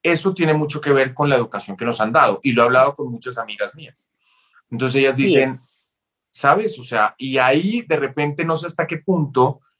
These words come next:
Speaker 1: las mujeres también entren, no lo sé, eh, lo pregunto simplemente, entren en un juego en el que hay una relación abierta y ellas quieran formar parte de esa relación abierta. No, no lo tengo tan claro.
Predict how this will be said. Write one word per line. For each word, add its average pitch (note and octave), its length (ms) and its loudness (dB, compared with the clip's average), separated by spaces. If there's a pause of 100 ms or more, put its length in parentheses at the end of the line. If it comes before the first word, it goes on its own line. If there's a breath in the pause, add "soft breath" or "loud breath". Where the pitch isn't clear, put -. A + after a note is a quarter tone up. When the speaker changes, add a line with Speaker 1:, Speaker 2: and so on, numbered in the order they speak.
(240)
Speaker 1:
las C3+ 240 4
mujeres C#3 360 0
también C3 320 0
entren, C#3+ 360 -2
no B2+ 100 0
lo D3+ 120 4
sé, G#2+ 340 0
eh, A2+ 40 -6
lo A2+ 140 -6
pregunto G#2+ 360 -4
simplemente, F#2 640 -4 (300 soft breath)
entren C#3+ 280 4
en D3+ 160 4
un C#3 60 4
juego C#3+ 520 6
en C3+ 120 0
el A#2+ 160 -2
que - 80 -2
hay A2+ 120 0
una C3 160 2
relación A#2+ 340 -6
abierta A#2+ 380 0
y A#2+ 100 0
ellas A#2+ 320 -2 (380)
quieran D3+ 300 4
formar G#2+ 360 -2
parte G2+ 240 -6
de G2+ 60 -8
esa G2 140 -8
relación F#2+ 360 -8
abierta. G2 500 -2
No, A#2+ 320 0
no C3+ 160 0
lo C3+ 80 2
tengo C3 220 0
tan A2+ 140 -2
claro. - 200 -8